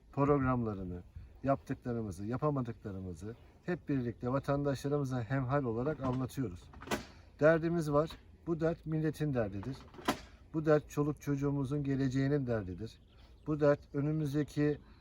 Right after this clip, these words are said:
bütün tuzak kuranların karşısına dimdik durma derdidir. Bizim derdimiz var. Sırtımızda küfemiz var, yumurta küfemiz. Biz siyasetimizi bunun üzerine oturtturduk. Sadece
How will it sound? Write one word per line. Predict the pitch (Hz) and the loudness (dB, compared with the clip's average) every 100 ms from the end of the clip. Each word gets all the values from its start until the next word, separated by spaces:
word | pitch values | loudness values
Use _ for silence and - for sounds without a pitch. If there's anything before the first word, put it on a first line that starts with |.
| - - | -18 -12
bütün | 151 - 196 190 180 160 | -10 -6 -4 -2 -2 -4
tuzak | 135 - 160 160 | -8 -4 0 0
kuranların | - 147 147 151 147 | 0 2 4 4 0
karşısına | 143 143 139 139 135 151 143 | 2 2 2 2 0 0 2
dimdik | 165 156 147 - | 2 2 -2 -2
durma | 139 147 131 | 2 4 4
derdidir. | 113 101 98 135 - - - - - | 2 -2 -4 -6 -8 -16 -20 -20 -12
Bizim | 180 180 175 | -6 -2 4
derdimiz | 151 143 151 151 131 | 8 8 6 0 -2
var. | 107 113 - - | -4 -8 -14 -12
Sırtımızda | - 156 156 160 156 143 156 147 - - - - | -4 -4 0 -2 0 2 2 2 -4 -20 -18 -4
küfemiz | 156 147 160 165 135 | 0 4 4 4 2
var, | 120 | 0
yumurta | 107 131 131 147 | 0 0 0 0
küfemiz. | 135 117 113 120 143 - - - - - | -2 0 0 0 -4 -8 -20 -20 -18 -2
Biz | 170 160 - - - - - - - | 0 0 -6 -20 -20 -20 -20 -20 -10
siyasetimizi | - 160 160 156 151 151 147 147 | 0 4 4 2 0 0 0 0
bunun | 151 160 | 0 2
üzerine | 151 131 120 | 2 0 0
oturtturduk. | 110 110 - 104 92 - - - | -4 -6 -10 -10 -10 -12 -16 -8
Sadece | - 170 165 147 156 | 2 2 2 2 2